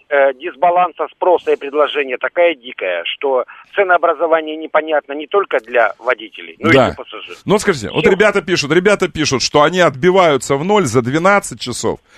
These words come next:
Speaker 2: а некоторые пишут, что за пятнадцать. Но это правда,
Speaker 1: Э,
Speaker 2: но это правда.
Speaker 1: за восемь, за девять, у меня аренда, за восемь, за девять — ноль, а все остальное — твоя прибыль.
Speaker 2: Ну
Speaker 1: У
Speaker 2: и
Speaker 1: вас
Speaker 2: с-,
Speaker 1: всех
Speaker 2: ну, ну да, ну, ну, ну да, ну это же, ну извини, ну,
Speaker 1: Деньга.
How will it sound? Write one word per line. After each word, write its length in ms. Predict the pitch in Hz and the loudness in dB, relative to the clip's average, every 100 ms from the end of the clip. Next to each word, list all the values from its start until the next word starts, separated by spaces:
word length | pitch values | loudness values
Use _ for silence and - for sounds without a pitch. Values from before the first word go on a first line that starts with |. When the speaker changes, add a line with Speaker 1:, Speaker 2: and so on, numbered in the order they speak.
| - | -4
Speaker 2:
а 120 | 131 | 0
некоторые 360 | 196 202 175 147 | 2 2 2 2
пишут, 320 | 160 147 120 | 0 0 -2
что 160 | 151 | 0
за 140 | 139 160 | 0 0
пятнадцать. 680 | 185 - 117 78 - - _ _ _ | 0 0 -2 -2 -8 -18 _ _ _
Но 100 | 135 | 0
это 140 | 180 | 0
правда, 540 | 170 214 226 175 76 - | 2 4 4 4 0 -6
Speaker 1:
Э, 60 | _ | _
Speaker 2:
но 80 | 131 | -4
это 100 | 196 | 0
правда. 300 | 190 226 180 | 2 0 2
Speaker 1:
за 100 | 233 | 2
восемь, 360 | 214 277 - - _ | 2 -4 -18 -20 _
за 160 | 202 - | -6 -4
девять, 360 | 214 247 214 - - | 0 2 2 0 -2
у 160 | 160 165 | -2 -2
меня 320 | 180 180 175 | 0 4 6
аренда, 480 | 180 220 196 117 - 110 | 6 2 0 -2 -4 -2
за 80 | 160 | -2
восемь, 400 | 190 220 - 156 | 0 0 -2 -4
за 140 | 160 151 | -2 -2
девять — 380 | 165 160 139 147 | 0 -2 -2 -6
ноль, 460 | 151 151 160 233 _ _ _ _ - - - | 0 4 4 2 _ _ _ _ -16 -14 -6
а 160 | - 135 | -2 -2
все 240 | - 160 | -2 -2
остальное — 580 | 143 151 143 156 214 202 | -2 0 -2 2 2 2
твоя 320 | 147 151 160 156 | 0 0 0 0
прибыль. 460 | 156 135 87 82 _ _ _ | -6 -12 -12 -20 _ _ _
Speaker 2:
Ну 120 | 135 | 2
Speaker 1:
У 40 | 190 | 4
Speaker 2:
и 40 | |
Speaker 1:
вас 140 | 208 147 | 4 2
Speaker 2:
с-, 40 | |
Speaker 1:
всех 220 | - 151 | -2 -2
Speaker 2:
ну, 240 | 139 143 127 - | -2 -4 -8 -6
ну 160 | 147 151 | -2 2
да, 260 | 120 120 _ | 2 0 _
ну, 160 | 135 165 | -4 0
ну, 160 | 170 | 0
ну 160 | 151 180 | 0 2
да, 160 | 143 143 | 2 4
ну 160 | 202 | 2
это 180 | 202 208 | 2 2
же, 200 | 180 202 - - - | 2 0 -2 -12 -2
ну 140 | 190 208 | 2 2
извини, 300 | 180 220 170 | 2 2 2
ну, 60 | 165 | 4
Speaker 1:
Деньга. 120 | 190 | 2